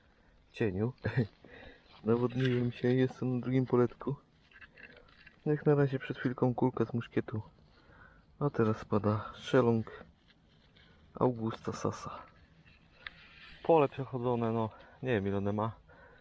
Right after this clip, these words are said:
ale zrobione jest praktycznie rajka w rajka w tamtym roku. No w tym roku go nie planuję, tylko przechodzę przez nie. Tam dalej jest lasek, za laskiem jest kolejne pole, na którym jeszcze nie chodziłem, zobaczcie.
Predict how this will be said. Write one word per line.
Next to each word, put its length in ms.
ale 180
zrobione 500
jest 140
praktycznie 800
rajka 380
w 60
rajka 280
w 60
tamtym 300
roku. 320
No 80
w 60
tym 160
roku 320
go 80
nie 100
planuję, 480
tylko 260
przechodzę 540
przez 320
nie. 160
Tam 100
dalej 240
jest 120
lasek, 440
za 120
laskiem 320
jest 120
kolejne 340
pole, 260
na 240
którym 380
jeszcze 340
nie 80
chodziłem, 360
zobaczcie. 300